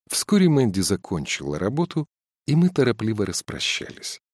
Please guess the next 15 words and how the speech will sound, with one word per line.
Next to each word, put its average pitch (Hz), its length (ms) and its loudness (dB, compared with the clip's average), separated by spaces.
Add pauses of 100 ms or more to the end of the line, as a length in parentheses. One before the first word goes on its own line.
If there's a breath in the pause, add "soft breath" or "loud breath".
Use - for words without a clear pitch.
(260)
Я 104 240 4
наблюдал, 90 460 0
как - 240 -12
Кадиллак 87 600 -6 (260)
благополучно 107 920 0
отъехал. - 640 -12 (560)
Вот 156 280 0
мелькнули 113 520 2
вдали 92 340 0
задние 78 640 -4
огни, 92 480 -4 (260)
он 156 200 4
скрылся 127 560 -2
из 76 340 -4
вида, 120 360 -2